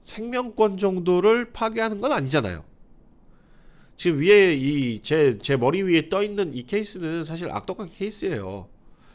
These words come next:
이거 이제 악의적으로 제가 억지로 적어한 건데, 사실 생각해 보면, 응? 세금을 우리가 이미 내고 있잖아.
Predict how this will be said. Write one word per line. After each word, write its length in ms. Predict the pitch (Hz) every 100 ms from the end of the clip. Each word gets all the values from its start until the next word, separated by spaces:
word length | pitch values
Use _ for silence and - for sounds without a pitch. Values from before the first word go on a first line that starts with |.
| - - - - - - - -
이거 240 | - 107 110
이제 180 | 101 104 85 -
악의적으로 480 | 101 131 175 156 123
제가 160 | 127
억지로 360 | 101 104 170 135
적어한 280 | 104 107 101
건데, 500 | 95 113 151 78 - - - - - -
사실 420 | - 214 202 131
생각해 340 | 180 226 -
보면, 580 | 131 95 87 80 87 82 - - - - - - - -
응? 160 | 123 214 - - - - - - - - - - - - - - - - - - - - - - - - - - - - - - - - - - - -
세금을 580 | - 233 269 262 196
우리가 320 | 117 113 123 98
이미 200 | 107 98
내고 320 | 98 131 202
있잖아. 720 | - 95 80 82 82 82 120